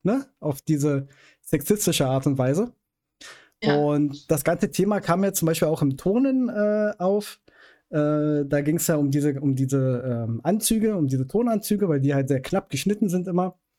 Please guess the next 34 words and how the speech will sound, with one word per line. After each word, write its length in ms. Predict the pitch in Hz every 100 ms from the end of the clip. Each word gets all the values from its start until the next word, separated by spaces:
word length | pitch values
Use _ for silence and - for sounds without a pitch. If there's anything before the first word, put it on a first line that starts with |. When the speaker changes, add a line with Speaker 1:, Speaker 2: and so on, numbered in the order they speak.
| _ _ _ _
Speaker 1:
Und 360 | 143 139 139 -
Speaker 2:
Mhm. 240 | 208 214
Speaker 1:
da 100 | 143
hat 140 | 139 147
man 100 | 147
ja 60 |
im 120 | 143
deutschen 540 | 135 139 143 - 147 135
Bereich 560 | 139 127 127 139 139
jetzt 280 | 143 135 -
halt 500 | 139 123 127 131 - 135
reagiert 640 | 131 139 139 151 208 240
und 60 | -
hat 140 | 156
gesagt, 340 | 151 151 151 -
so, 100 | 143
okay, 340 | 139 196 240 - - - _ _ _
ähm, 600 | 143 147 147 147 147 139 - _ _
wir 360 | 139 147 160 151
oder 200 | 139 147
die 340 | 131 170 190 180 156 139
Turnerinnen, 680 | - 151 156 139 165 214 202
die 80 | 151
das 180 | 151
gerne 200 | - 135
möchten, 360 | 127 156 - 180
die 100 | 147
können 160 | 135 151
halt 120 | 143
auch 280 | 135 135 -
n-, 220 | 135 127
so 100 | 131
einen 220 | 135 127
langen, 560 | 131 139 143 160 135 139